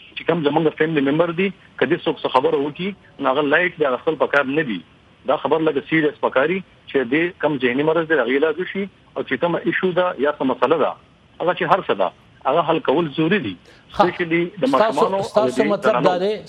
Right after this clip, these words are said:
Speaker 2: ستاسو مطلب دا دی که په کور کې یو هلک، یو جنۍ یا یو چا هم دا ګواښ وکړو یا دا دړکه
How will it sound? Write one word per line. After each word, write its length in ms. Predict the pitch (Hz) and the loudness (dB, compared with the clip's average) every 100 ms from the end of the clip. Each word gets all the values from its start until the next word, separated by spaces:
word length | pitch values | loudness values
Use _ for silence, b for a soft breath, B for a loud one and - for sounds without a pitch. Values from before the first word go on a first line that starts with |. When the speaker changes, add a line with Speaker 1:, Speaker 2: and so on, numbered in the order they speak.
| - | -2
Speaker 2:
ستاسو 240 | 196 196 190 | 0 0 -2
مطلب 260 | 180 175 | -2 0
دا 60 | 190 202 | 0 0
دی 40 | 185 | -2
که 80 | 160 | -2
په 100 | 165 180 | 0 0
کور 100 | 180 | -2
کې 60 | - 165 | -2 0
یو 100 | 156 | 0
هلک، 260 | 151 180 - 175 170 156 | 0 -2 0 0 0 -2
یو 140 | 139 120 | -2 -2
جنۍ 400 | 135 160 165 165 151 | 0 0 0 0 0
یا 100 | 147 | -2
یو 80 | - | 0
چا 80 | 202 160 | 0 2
هم 120 | 160 101 - B B B 151 | 0 -2 -8 B B B -2
دا 80 | 185 | -2
ګواښ 320 | 131 180 208 202 | 2 0 2 0
وکړو 400 | - 196 190 160 | 0 -2 0 -2
یا 80 | 156 143 | -2 0
دا 60 | 160 151 | 0 0
دړکه 260 | 147 170 | 0 0